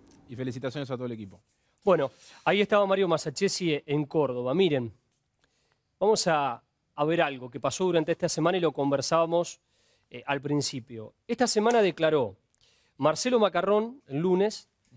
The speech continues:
Speaker 2: el martes lo hizo Facundo Macarrón, el miércoles lo hizo la mamá de Nora, Delia Nené,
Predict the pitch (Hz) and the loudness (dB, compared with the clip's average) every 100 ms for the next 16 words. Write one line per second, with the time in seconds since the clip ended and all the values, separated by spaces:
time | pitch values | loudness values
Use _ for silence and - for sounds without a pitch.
0 | 110 107 147 165 208 208 185 160 175 - | -20 -6 0 2 2 0 -4 -2 -2 -6
1 | 160 151 - 185 170 156 147 165 190 196 | -4 -6 -4 -4 0 0 0 0 0 0
2 | 226 _ _ _ - 165 175 233 247 202 | -6 _ _ _ -6 0 4 4 2 0
3 | 190 208 233 - _ _ 151 175 214 254 | 0 0 0 -6 _ _ -2 2 2 0
4 | - 220 - 165 165 165 240 190 165 135 | 0 0 0 0 2 2 2 0 -2 -6
5 | 147 170 147 143 196 _ _ _ _ _ | 0 2 2 0 -6 _ _ _ _ _
6 | _ 131 180 185 175 160 175 185 | _ 0 0 2 2 2 2 0